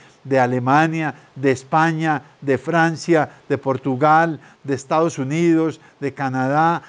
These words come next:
de Argentina, de Chile, de Bolivia, de Perú,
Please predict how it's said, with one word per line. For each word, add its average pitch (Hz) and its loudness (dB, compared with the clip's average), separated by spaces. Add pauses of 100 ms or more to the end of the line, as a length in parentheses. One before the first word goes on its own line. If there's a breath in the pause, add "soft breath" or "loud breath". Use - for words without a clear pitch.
(120 loud breath)
de 160 0
Argentina, 160 -2 (200 loud breath)
de 131 0
Chile, 165 0 (240 loud breath)
de 131 2
Bolivia, 160 2 (160 loud breath)
de 135 -4
Perú, 156 2